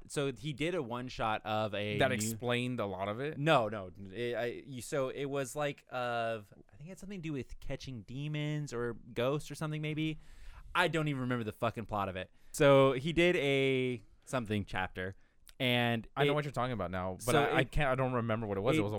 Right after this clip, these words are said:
Speaker 1: basically,
Speaker 2: ago.
Speaker 1: you have no idea it has anything to do with Bleach, and then at the very end, it shows that they're based out of Soul Society.
Speaker 2: It's like
Speaker 1: And
Speaker 2: a,
Speaker 1: it's like
Speaker 2: it's
Speaker 1: a
Speaker 2: like a
Speaker 1: different
Speaker 2: side arc,
Speaker 1: division.
Speaker 2: yeah.
Speaker 1: Yeah.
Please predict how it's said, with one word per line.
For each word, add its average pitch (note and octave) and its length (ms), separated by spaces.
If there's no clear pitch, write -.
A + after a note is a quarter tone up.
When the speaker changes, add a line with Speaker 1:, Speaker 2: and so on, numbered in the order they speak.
Speaker 1:
basically, F#2+ 260
Speaker 2:
ago. F#2 60
Speaker 1:
you D#3+ 120
have D3+ 160
no C3+ 200
idea C#3 240
it B2+ 40
has B2 120
anything A#2+ 280
to A2+ 60
do G#2 240
with C3+ 180
Bleach, D3 300
and A#2 80
then A#2+ 100
at A2+ 40
the A2 80
very A2 380
end, G#2+ 480
it A#2+ 140
shows A#2 240
that G#2+ 120
they're A2 120
based G#2+ 300
out G2 100
of F#2+ 40
Soul F#2+ 180
Society. - 540
Speaker 2:
It's D#3 120
like G3+ 140
Speaker 1:
And - 40
Speaker 2:
a, - 40
Speaker 1:
it's - 80
like D#3+ 80
Speaker 2:
it's - 80
Speaker 1:
a - 20
Speaker 2:
like F3 80
a D#3 40
Speaker 1:
different D3 220
Speaker 2:
side C#3+ 120
arc, A2+ 80
Speaker 1:
division. A2+ 240
Speaker 2:
yeah. E2+ 300
Speaker 1:
Yeah. A#2+ 240